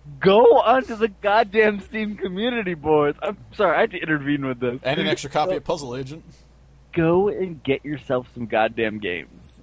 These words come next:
Speaker 2: I should. Yeah, 'cause I don't spend enough on that fucking already.
Speaker 1: No, but I'm saying to stop yourself from spending so much.
Speaker 2: Yeah. I didn't know that people were doing this stuff.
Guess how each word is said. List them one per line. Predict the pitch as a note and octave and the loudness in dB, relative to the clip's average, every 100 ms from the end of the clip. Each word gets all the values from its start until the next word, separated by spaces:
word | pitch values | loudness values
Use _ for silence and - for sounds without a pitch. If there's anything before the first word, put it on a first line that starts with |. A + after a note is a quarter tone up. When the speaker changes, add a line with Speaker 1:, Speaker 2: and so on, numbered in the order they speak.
| - - | -20 -20
Speaker 2:
I | A#2+ | -20
should. | - A2 G2 - - | -18 -20 -20 -20 -12
Yeah, | C#3 A#2+ | -8 -8
'cause | A#2+ | -10
I | A#2 | -12
don't | A2 | -12
spend | - A2 | -14 -14
enough | G2 G2 - | -16 -18 -18
on | A#2 | -20
that | - - - | -20 -20 -20
fucking | - - - | -20 -20 -20
already. | - - - - | -20 -20 -20 4
Speaker 1:
No, | C#4 C4+ | 6 6
but | G3+ | 6
I'm | G#3+ | 4
saying | A3 A3 | 2 -6
to | F#3+ G#3+ - | -8 -12 -16
stop | - A#3 - | 0 2 2
yourself | A3+ A3 G#3 F#3 | -2 -2 -2 -2
from | G3 E3+ | -8 -6
spending | A3 D#4 G3+ | -4 -2 0
so | D3+ C#3+ | 2 2
much. | C3 G2+ - - | 2 -2 -6 -12
Speaker 2:
Yeah. | A2+ G#2+ G#2+ - | -10 -10 -12 -12
I | - G3 | -6 -4
didn't | A#3+ A3+ | -4 -4
know | C4 B3+ | -6 -6
that | G3 | -8
people | G3+ G3 | -8 -6
were | G3+ | -6
doing | A#3+ A3 | -8 -10
this | G#2+ | -12
stuff. | - G2 | -10 -12